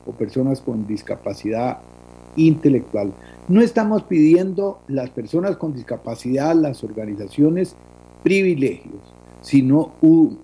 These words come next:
un reclamo muy sensato, muy razonado,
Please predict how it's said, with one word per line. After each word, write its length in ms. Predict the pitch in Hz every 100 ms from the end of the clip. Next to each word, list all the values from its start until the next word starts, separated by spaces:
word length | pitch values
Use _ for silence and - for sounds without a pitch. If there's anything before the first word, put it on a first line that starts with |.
| -
un 420 | 160 165 175 170
reclamo 720 | 127 131 127 156 160 160 175 175 _ _
muy 500 | 139 147 180 196 190 120 120 - -
sensato, 960 | - 127 113 - 165 160 - 170 175 - - - -
muy 260 | 131 175 170
razonado, 840 | 165 147 131 123 139 151 151